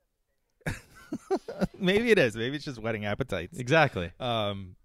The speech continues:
Speaker 1: but these cool <laughs> courses where part of it's in America, parts in Canada, so that you could golf and, and drink, you know, in the nineteen twenties. So,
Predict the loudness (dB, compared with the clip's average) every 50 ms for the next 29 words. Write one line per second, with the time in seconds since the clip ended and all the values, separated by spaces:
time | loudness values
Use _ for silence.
0 | _ _ _ -6 -4 -2 0 -2 0 2 4 4 4 4 4 4 6 6 6 4
1 | 0 -2 -2 -2 -2 0 0 0 -2 _ _ _ _ 0 2 4 6 6 4 4
2 | 2 0 0 0 0 2 2 2 0 0 -2 -4 -2 -2 -2 0 -2 -4 -6 -6
3 | -6 -4 -4 -2 -2 -4 -4 -6 -8 _ -20 -20 -20 -20 _ _ _ _ _ _
4 | -4 2 4 6 6 6 4 2 2 2 2 2 2 0 -8 _ _ _ _ _
5 | _ _ _ _ _ _ 0 2 4 6 6 6 6 4 2 0 -2 -2 -4 -4
6 | -4 -4 -4 -2 -2 0 0 0 0 -2 -6 -8 -6 -4 -2 -2 -2 -2 -4 -4
7 | -6 -6 -8 -10 -8 -4 -4 -4 -4 -4 -4 -2 0 0 0 -2